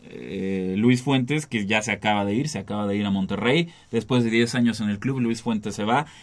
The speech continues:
Era uno de los siete jugadores de la actual plantilla que con-, que tenían más de cien partidos con los Pumas en el primer, en el primer equipo de los Pumas. Luis Fuentes termina su ciclo con el club de la Universidad Nacional con doscientos cuarenta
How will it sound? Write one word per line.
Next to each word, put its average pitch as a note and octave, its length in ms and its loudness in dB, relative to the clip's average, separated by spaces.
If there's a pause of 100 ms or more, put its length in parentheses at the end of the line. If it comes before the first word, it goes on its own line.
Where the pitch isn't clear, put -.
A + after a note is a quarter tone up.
(120)
Era C#3+ 260 6
uno E3+ 260 6
de C#3 120 8
los B2 240 6
siete D#3+ 320 4
jugadores B2+ 520 2
de A#2 80 0
la A2 120 -2
actual A#2+ 260 -2
plantilla B2 480 0
que A2 100 -6
con-, A2 220 -4 (120)
que A#2 120 -2
tenían A#2 340 4
más B2+ 200 4
de A2+ 100 2
cien B2 320 4
partidos A#2+ 560 0 (340)
con A2+ 260 4
los A2 140 2
Pumas C3+ 340 2
en A2 100 2
el G#2 100 0
primer, A2 260 2
en G2+ 380 2
el G2 120 0
primer A#2 240 4
equipo A#2+ 300 2
de G#2+ 60 0
los G#2 140 -2
Pumas. C3 280 0
Luis B2+ 180 0
Fuentes B2+ 440 0 (400)
termina C#3+ 420 6
su B2 100 -4
ciclo A#2+ 880 0 (120)
con G#2+ 200 -2
el G2+ 100 -4
club B2 240 0
de A#2+ 80 4
la A2+ 80 0
Universidad G#2 460 0
Nacional A#2+ 480 2 (260)
con A#2+ 220 2
doscientos C3+ 800 -2
cuarenta A2+ 640 0